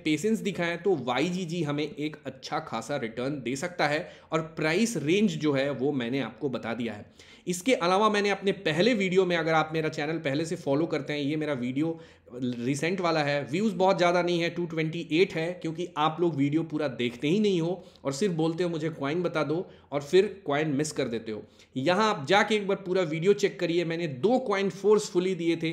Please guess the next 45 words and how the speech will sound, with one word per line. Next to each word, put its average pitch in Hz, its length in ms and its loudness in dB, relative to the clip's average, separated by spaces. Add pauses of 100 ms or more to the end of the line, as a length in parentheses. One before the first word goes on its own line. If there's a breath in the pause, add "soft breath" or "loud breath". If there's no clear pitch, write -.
(120)
एक 165 200 -2
है 165 200 -6
एमबॉक्स 165 440 0 (280 loud breath)
और 160 60 -4
दूसरा 160 500 -2
ए-, 147 120 -8 (140)
एल्पाइन, 135 480 2 (300 loud breath)
और 156 160 0
दोनों 226 280 8
मैंने 214 220 4
बताया 190 340 4
था 214 140 2
कि 196 180 0 (220)
किस 196 200 0
रेंज 175 360 2
पे 175 60 2
आपको 165 260 0
खरीदना 156 400 0
है। 143 120 2
और 120 160 -6 (100)
आज 185 240 2
के 202 140 2
टाइम 175 300 -4
पे 175 120 0
जो 160 140 -2 (160)
टॉप 180 300 2
गेनर 165 280 2
है, 147 200 0
आप 131 180 -6
जाके 156 240 0
एक 143 100 -6
बार 135 120 -2
सर्च 202 300 0
करिए 175 280 -2
Binance 139 360 -2
पे, 147 100 -2
मैं 123 160 -2
दिखा 160 260 -2
भी 180 100 2
देता 151 220 -2
हूँ, 156 240 -4 (320 loud breath)
वो 131 380 4
है 175 600 0
अपना 165 400 -2
एल्पाइन। 123 480 -2